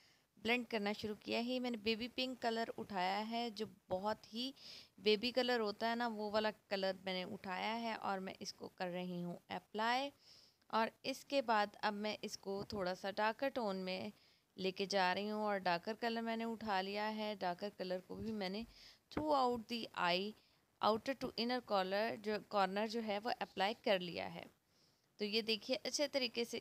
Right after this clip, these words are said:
इसको blend कर लेना है आपने। Blending जो है वो खूबसूरत makeup की जान होती है, तो किसी भी चीज़ में जान डालने से ही खूबसूरती आती है।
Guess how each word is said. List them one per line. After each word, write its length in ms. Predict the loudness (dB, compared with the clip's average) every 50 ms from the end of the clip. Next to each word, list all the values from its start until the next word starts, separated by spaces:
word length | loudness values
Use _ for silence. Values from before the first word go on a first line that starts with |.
| -6 -8
इसको 400 | -10 -10 -12 _ _ -12 -10 -10
blend 580 | -10 -10 -4 0 2 4 4 4 2 0 -4 -4
कर 140 | -4 -4
लेना 300 | -2 -2 -2 -2 0 0
है 160 | 0 2 2 0
आपने। 400 | -2 -2 -4 -4 -4 -2 -2 -4
Blending 640 | -4 -4 -4 -2 0 0 0 -2 -2 -2 -2 -4 -4 -4
जो 100 | -2 -2
है 220 | -2 0 0 -2
वो 140 | -2 -2 -6
खूबसूरत 640 | -10 -10 -16 -10 -10 -8 -6 -4 -2 -2 -4 -4 -4 -2
makeup 280 | -2 -2 0 -2 -10 -10 _ _ -12
की 100 | -12 -10 -6 -2
जान 360 | -2 0 0 0 0 -2 -4
होती 280 | -6 -8 -12 _ -20
है, 100 | -20 -20 _ _ _ _ _ _ _ _ _ _ _ _ _ _ _ _ _ _ _ _ _ _ -18 -16 -14 -14 -16 -18 -20 _ _ _ -2
तो 100 | 0 2 4 4 4 4 2 0 -2 -6 -8
किसी 300 | -8 -8 -6 -6 -8 -6
भी 360 | -6 -6 -4 -4 -4 -4 -6 -8 -8
चीज़ 260 | -6 -6 -6 -6 -6
में 160 | -6 -6 -6 -4
जान 420 | -2 -2 -2 0 -2 -2 -4 -2
डालने 460 | 0 0 0 0 -2 -4 -4 -6 -6
से 240 | -6 -10 -8 -6 -6
ही 420 | -4 -4 -6 -8 -12 -10 -8 -8 -8
खूबसूरती 680 | -6 -8 -8 -6 -6 -8 -8 -8 -12 -12 _ -14 -12
आती 340 | -12 -12 -12 _ _ -18 -18
है। 100 | -18 -18